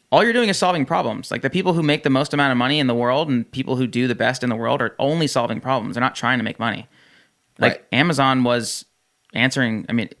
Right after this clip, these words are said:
Speaker 1: he, he solved, uh, a problem that was, like, a big thing. Like, he wanted everyone to go to one different place, wanted everything to be cheaper. Like, Elon Musk solved a problem. He created a car that was electric that we all fucking needed and we're gonna need at some point. And, like, for me, like,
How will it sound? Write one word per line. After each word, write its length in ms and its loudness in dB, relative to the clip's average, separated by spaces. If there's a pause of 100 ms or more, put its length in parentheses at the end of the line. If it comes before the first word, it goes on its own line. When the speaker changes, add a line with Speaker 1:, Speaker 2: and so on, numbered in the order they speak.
Speaker 1:
he, 280 -4
he 240 -2
solved, 420 0
uh, 380 0
a 80 -2
problem 320 0
that 140 -2
was, 100 -6
like, 120 -6
a 40 -8
big 200 -8
thing. 200 -2
Like, 140 -10
he 180 -10 (100)
wanted 220 -2
everyone 220 2
to 40 -2
go 80 0
to 80 -2
one 140 -2
different 260 -4
place, 400 -6 (380)
wanted 200 -2
everything 280 0
to 60 0
be 100 -2
cheaper. 480 -2 (340)
Like, 120 -2
Elon 260 2
Musk 180 0
solved 220 0
a 40 -6
problem. 320 -2
He 120 0
created 380 -2
a 40 0
car 240 -2
that 60 0
was 100 -4
electric 380 -4
that 120 -2
we 180 -4
all 180 -2
fucking 300 -2
needed 280 0
and 80 -2
we're 80 -4
gonna 180 0
need 140 -2
at 100 -8
some 200 -4
point. 320 -4 (600)
And, 400 2
like, 360 0 (520)
for 200 0
me, 420 2
like, 380 -2